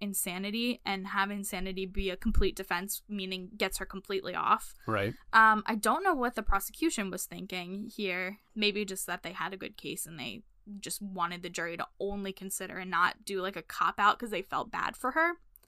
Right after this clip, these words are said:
Speaker 1: So
Speaker 2: Yeah, I don't know. Even still, that seems
Speaker 1: Yeah, I
Speaker 2: like
Speaker 1: know.
Speaker 2: a poor legal strategy.
Speaker 1: Right? But, so the judge was basically like, "No, I'm including them. Like, they're lesser included charges and they're applicable here,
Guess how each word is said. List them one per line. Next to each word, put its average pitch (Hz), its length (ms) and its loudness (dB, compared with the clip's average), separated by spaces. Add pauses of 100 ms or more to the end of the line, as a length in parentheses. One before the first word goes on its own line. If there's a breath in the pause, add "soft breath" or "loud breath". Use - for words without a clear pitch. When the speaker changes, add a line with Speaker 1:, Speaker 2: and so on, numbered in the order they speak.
(420)
Speaker 1:
So 247 460 6
Speaker 2:
Yeah, 101 220 2
I 127 60 2
don't 123 120 4
know. 117 160 6
Even 131 280 2
still, 110 460 2
that 104 180 -2
seems - 540 -2 (100)
Speaker 1:
Yeah, 233 220 0 (200)
I 233 80 6
Speaker 2:
like 240 60 6
Speaker 1:
know. 196 200 8
Speaker 2:
a - 20 8
poor 123 160 8
legal 113 280 0
strategy. 95 580 -6 (140)
Speaker 1:
Right? 349 280 4 (580 soft breath)
But, 277 240 0
so 339 160 4
the 294 120 4
judge 302 360 8
was 240 200 0
basically 233 360 6
like, 214 240 6 (600)
"No, 247 420 12
I'm 330 160 10
including 339 480 8
them. 247 340 2 (240)
Like, 196 320 4
they're 233 460 2
lesser 247 340 2
included 269 460 -4
charges 202 340 -4
and 233 140 -6
they're 233 140 -2
applicable 214 480 -2
here, 208 420 -4